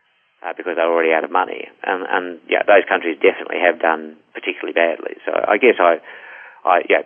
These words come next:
at that level, I think the sort of, um, uh, yeah, at that level, I think the evidence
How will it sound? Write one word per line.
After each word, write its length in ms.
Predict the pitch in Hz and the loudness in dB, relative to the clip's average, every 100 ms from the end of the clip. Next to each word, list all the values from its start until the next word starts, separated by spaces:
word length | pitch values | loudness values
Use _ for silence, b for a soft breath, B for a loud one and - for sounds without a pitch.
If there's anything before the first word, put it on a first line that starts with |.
| - - | -4 0
at 80 | - | 4
that 200 | 120 - | 4 4
level, 320 | 90 82 82 | 2 4 4
I 140 | 80 | 2
think 240 | 78 85 82 - | 0 -6 -8 -6
the 140 | 85 82 | -6 -4
sort 160 | 87 | -4
of, 200 | 85 85 - - | -2 -4 -8 -4
um, 320 | 90 82 78 _ _ _ _ _ _ _ _ _ b b b b - | -4 -4 -8 _ _ _ _ _ _ _ _ _ b b b b -4
uh, 320 | 82 80 82 _ - | -4 -4 -8 _ -10
yeah, 140 | - - _ b | -10 -10 _ b
at 80 | - | -2
that 200 | - 95 | 2 2
level, 220 | 104 90 | 2 2
I 120 | 85 90 | 2 0
think 220 | 98 - - | -4 -10 -4
the 320 | 87 82 80 - b b b b b b b _ _ _ _ - | -2 -2 -6 -14 b b b b b b b _ _ _ _ -6
evidence 440 | 120 117 98 90 | -2 0 0 -2